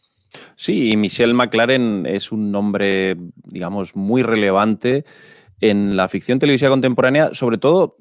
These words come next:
yo por lo menos la, la conocí, eh, sabéis que en el ámbito de la televisión tampoco es, eh, habitual conocer tanto el nombre de los directores y sí más el de los, eh, guionistas o los productores ejecutivos, pero ella le dio, eh, algunos episodios de Breaking Bad. Ella empezó, eh,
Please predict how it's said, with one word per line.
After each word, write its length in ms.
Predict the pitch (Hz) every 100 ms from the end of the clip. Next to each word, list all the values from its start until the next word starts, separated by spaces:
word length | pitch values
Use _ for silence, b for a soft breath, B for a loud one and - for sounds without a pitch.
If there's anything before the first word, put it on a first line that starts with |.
| -
yo 180 | - 110
por 120 | 147
lo 60 | 143
menos 160 | 151
la, 160 | 135 101
la 160 | 92
conocí, 600 | 92 95 85 - 131 139 -
eh, 460 | 104 95 92 92 92 95
sabéis 220 | 101 98
que 60 | 95
en 60 |
el 80 | 92
ámbito 260 | 90 92 98
de 100 | 92
la 120 | 87
televisión 640 | 90 87 85 - 107 110
tampoco 560 | 92 92 87 92 104 95 B B B
es, 340 | - 104 - -
eh, 240 | 101 98
habitual 840 | 87 107 104 - 107 123 127 113 90
conocer 520 | - 107 101 - 123 117
tanto 320 | 127 131 107
el 60 |
nombre 260 | 107 117 117
de 40 |
los 140 | 110 98
directores 500 | 104 98 135 135 -
y 40 |
sí 220 | 101 113 107
más 320 | 110 110 101
el 100 | 95
de 80 | 92
los, 400 | 92 90 - 80
eh, 120 | 85
guionistas 600 | 92 90 156 180 - 135
o 40 |
los 120 | 110 98
productores 340 | 101 110 110
ejecutivos, 460 | 110 107 117 143 - b b b _
pero 180 | 120 117
ella 240 | 135 156
le 140 | 160 131
dio, 500 | 123 147 156 156 -
eh, 260 | 117 110 110
algunos 480 | 104 101 135 165 160
episodios 500 | 151 123 147 151 104
de 120 | 92
Breaking 460 | 92 131 - 135
Bad. 280 | 123 139 151
Ella 120 | 113
empezó, 500 | 110 104 98 113 113 -
eh, 420 | 104 98 98 95